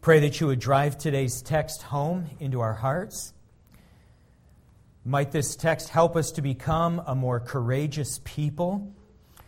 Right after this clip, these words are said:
as we move forward in this culture committed to your word and your truth. We pray that your Spirit would minister to ours in this time, and we pray these things in Jesus' name.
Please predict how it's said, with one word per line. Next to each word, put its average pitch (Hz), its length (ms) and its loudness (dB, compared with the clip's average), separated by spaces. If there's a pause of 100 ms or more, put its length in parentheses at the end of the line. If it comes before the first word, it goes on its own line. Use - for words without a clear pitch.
(240)
as 120 180 -2
we 139 180 0
move 156 360 2
forward 175 640 2 (760)
in 151 140 2
this 170 160 0
culture 143 720 2
committed 139 440 0
to - 100 -4
your 139 260 2
word 123 460 -2
and 101 100 -8
your 123 140 -4
truth. 123 560 -6 (1300)
We - 880 -20
pray 143 140 2
that 139 140 -2
your 139 80 0
Spirit 139 340 -2
would 123 120 -2
minister 135 400 -2
to 117 100 0
ours 117 480 -2
in 123 120 -2
this 117 180 -4
time, 117 460 -2 (120)
and 120 120 -4
we 120 80 0
pray 135 240 -2
these 123 240 -2
things 123 340 -2
in 123 240 -2
Jesus' 120 400 -2
name. 110 220 -2